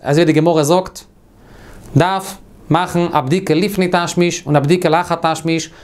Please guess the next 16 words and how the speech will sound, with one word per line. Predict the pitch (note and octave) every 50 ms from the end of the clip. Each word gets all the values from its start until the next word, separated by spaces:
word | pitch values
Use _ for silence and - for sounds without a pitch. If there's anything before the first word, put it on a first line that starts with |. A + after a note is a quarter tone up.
| - - -
אז | C3+ B2+
זיי | C#3 F3 F3
מוז | F3 D#3+ D#3 C3+
געזען, | C3 C3+ D3+ E3 E3+ E3+ F3 - - - - - - - A#2+
דער | B2+ C#3+
ערשטער | D#3 D3+ - E3 D#3
משנה, | E3 F3+ F3 F3+ E3+ D3+ D3+
איך | - -
דער | C3+ A#2+ A2
מאן. | G2+ F2 E2+ E2+ - - - - - - - - - - - -
איז | - E3
אפילו | D3 - - G#3+ A#3 A#3
אישה | G#3+ A#3 G#3+ - G#3+
שיש | - - G3 G3 G3
לו | G3 F3 D3+
וועסט, | E3+ G#3+ A#3 A#3 - - - -